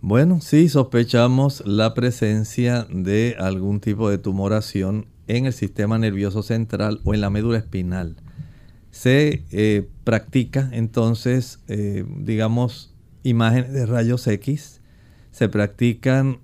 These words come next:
eh, resonancias magnéticas o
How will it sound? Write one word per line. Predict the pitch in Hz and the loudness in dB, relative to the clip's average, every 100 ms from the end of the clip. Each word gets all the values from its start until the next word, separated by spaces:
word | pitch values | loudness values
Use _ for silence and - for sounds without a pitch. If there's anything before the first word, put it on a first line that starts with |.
| - | -6
eh, | 104 104 | -2 0
resonancias | 113 101 101 107 123 113 | 0 0 0 0 0 0
magnéticas | 101 98 104 107 127 - 147 156 - - - - - - - | -2 -2 -2 -2 -4 -4 -6 -6 -10 -20 -20 -20 -20 -12 0
o | 143 202 | 0 0